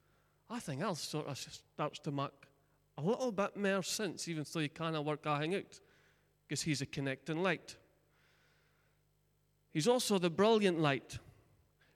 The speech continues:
In Luke chapter two, you can these stories well. Verse eight, that it was at night time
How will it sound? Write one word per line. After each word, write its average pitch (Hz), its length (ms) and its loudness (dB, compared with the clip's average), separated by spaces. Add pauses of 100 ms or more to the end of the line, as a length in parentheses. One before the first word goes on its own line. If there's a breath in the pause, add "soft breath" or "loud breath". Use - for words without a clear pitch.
In 165 160 -2
Luke 226 180 -4
chapter 175 420 -2
two, 180 460 -2
you 147 100 -6
can 226 300 -2
these 156 140 -2
stories 143 480 -2
well. 175 300 2 (1000)
Verse 143 320 0
eight, 180 340 -2 (540 soft breath)
that 156 160 -4
it 165 200 2
was 170 160 2
at 165 100 0
night 175 500 2
time 123 400 -4